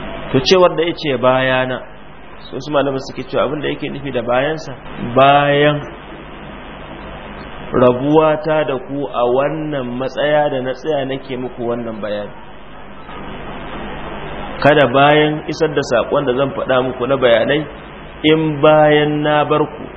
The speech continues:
na tafi zuwa ga inda na zo na yi aikin hajjin nan,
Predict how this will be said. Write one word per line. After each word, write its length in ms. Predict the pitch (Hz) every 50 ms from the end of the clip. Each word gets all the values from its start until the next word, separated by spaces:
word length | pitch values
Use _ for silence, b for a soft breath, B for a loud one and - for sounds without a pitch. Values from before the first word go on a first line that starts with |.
| - - - - - - - - - - - - - 107 131
na 240 | 139 143 151 151
tafi 280 | 147 - 135 - - 131 123
zuwa 300 | 127 156 156 143 131 120
ga 80 | 117 107 -
inda 300 | 127 147 156 156 143 135 120
na 140 | 127 131 131
zo 300 | 117 131 147 147 143 135
na 80 | 135 135
yi 80 | - -
aikin 340 | 117 143 151 143 143 120
hajjin 320 | 120 131 127 127 131 123 123
nan, 140 | 139 143